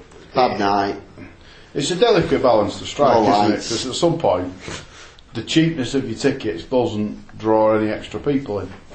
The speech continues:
Speaker 1: What
Speaker 2: You've gotta try and
Speaker 1: Well, you,
Speaker 2: balance it and get
Speaker 1: what we
Speaker 2: it.
Speaker 1: said last week, wasn't it?
Speaker 2: Yeah.
Speaker 1: We said that with Wigan, there's not that much of a fluctuation with where they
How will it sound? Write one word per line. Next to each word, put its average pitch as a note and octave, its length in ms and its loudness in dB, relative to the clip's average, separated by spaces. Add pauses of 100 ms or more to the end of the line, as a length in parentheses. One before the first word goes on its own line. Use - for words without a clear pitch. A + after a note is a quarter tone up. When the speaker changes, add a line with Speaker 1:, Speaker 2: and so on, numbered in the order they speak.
(540)
Speaker 1:
What - 240 -10
Speaker 2:
You've A#2 160 -6
gotta C3 180 2
try G#2+ 220 0
and G2+ 100 -4
Speaker 1:
Well, A2 180 4
you, G#2+ 360 2
Speaker 2:
balance A#2+ 360 2
it A2+ 120 -4
and G#2+ 120 -8
get A#2 120 2
Speaker 1:
what - 80 0
we A2+ 60 -4
Speaker 2:
it. A2 40 -2
Speaker 1:
said A2 200 2
last G#2+ 260 -4
week, A2+ 200 0
wasn't A#2 300 0
it? G#2+ 120 0
Speaker 2:
Yeah. G2+ 80 -2
Speaker 1:
We G2+ 60 -2
said A2+ 300 -4
that G2+ 160 -4
with G2+ 180 -6
Wigan, G#2+ 360 -2
there's E2+ 200 -10
not G#2 300 -2
that G2+ 220 -2
much - 480 -10
of G2+ 160 -10
a F2+ 40 -4
fluctuation G#2 880 -2
with F#2+ 240 -10
where G2+ 200 -4
they F#2 160 -6